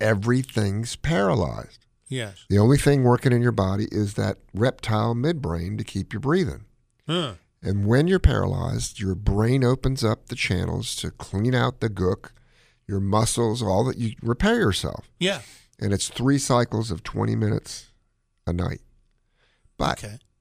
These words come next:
Speaker 2: Yeah.
Speaker 1: your midbrain is gonna be monitoring your oxygen level.
Speaker 2: Right.
Speaker 1: And if you can't move that air through your nose, into your throat, and then into the trachea, um,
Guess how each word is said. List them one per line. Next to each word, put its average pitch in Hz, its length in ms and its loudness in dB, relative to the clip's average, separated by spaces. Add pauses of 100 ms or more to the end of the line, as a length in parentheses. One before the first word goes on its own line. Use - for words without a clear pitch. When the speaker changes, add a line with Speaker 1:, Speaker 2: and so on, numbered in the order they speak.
(160)
Speaker 2:
Yeah. 147 120 -6
Speaker 1:
your 107 140 2
midbrain 110 720 2
is - 120 -8
gonna 98 220 -2
be 95 140 0
monitoring 101 580 -2
your 104 120 -4
oxygen 92 420 -6
level. - 280 -14 (480)
Speaker 2:
Right. 113 200 -8 (160)
Speaker 1:
And 95 180 2
if 92 140 -2
you 120 120 4
can't - 400 0
move 139 220 0
that 131 180 4
air 165 380 0
through 117 240 0
your 165 160 2
nose, 117 580 0 (120)
into 113 280 0
your 135 320 2 (440)
throat, 113 520 0
and 165 180 -4
then 95 140 -2
into 117 300 -2
the 117 140 -4
trachea, - 640 -4 (760)
um, - 520 -2